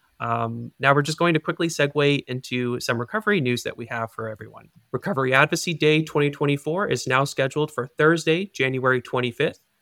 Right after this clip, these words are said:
and we'll be hosting in person again down in Olympia. Recovery Advocacy Day, or rad, as we like to call it,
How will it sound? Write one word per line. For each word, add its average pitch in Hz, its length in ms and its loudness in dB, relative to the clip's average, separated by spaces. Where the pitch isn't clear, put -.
and 139 140 2
we'll 135 80 0
be 135 100 0
hosting 135 420 2
in 190 180 0
person 160 360 0
again 143 400 -2
down 135 240 2
in 160 80 -2
Olympia. 208 540 -4
Recovery 139 400 4
Advocacy 139 400 2
Day, 170 240 2
or 123 340 2
rad, 135 480 4
as 120 120 -8
we 135 100 0
like 120 160 2
to - 80 -12
call 160 220 -2
it, - 160 -4